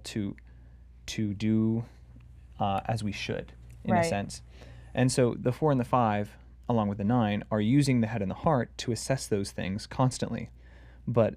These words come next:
Speaker 1: they're not doing, they're not doing it in time
Speaker 2: Right,
Speaker 1: as they
Speaker 2: that's
Speaker 1: should.
Speaker 2: so interesting.
Speaker 1: And because the body's repressed, they end up doing less than they should. So there's a whole lot of, like,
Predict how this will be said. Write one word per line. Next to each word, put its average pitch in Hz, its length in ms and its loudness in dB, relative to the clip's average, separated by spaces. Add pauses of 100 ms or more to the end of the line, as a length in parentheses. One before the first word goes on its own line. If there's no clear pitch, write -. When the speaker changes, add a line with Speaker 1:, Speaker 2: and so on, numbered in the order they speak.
Speaker 1:
they're 123 160 4
not 123 300 2
doing, 120 400 2 (220)
they're 127 360 2
not 135 320 2
doing 123 200 2
it 113 100 -2
in 107 180 -4
time 98 460 -6 (420)
Speaker 2:
Right, 185 240 4
Speaker 1:
as 117 100 2
they 196 80 6
Speaker 2:
that's 196 80 2
Speaker 1:
should. 202 160 0
Speaker 2:
so 202 220 4
interesting. 185 480 -2
Speaker 1:
And - 140 4
because 123 300 0
the 120 60 -4
body's 104 300 0
repressed, 113 560 -4
they 113 120 0
end 117 120 2
up - 140 -6
doing 131 220 2
less 104 180 -2
than 110 60 -2
they 98 100 -2
should. - 320 -6
So - 100 -2
there's 127 140 0
a 131 60 2
whole 175 180 0
lot 160 120 0
of, 135 80 -4
like, 110 180 -2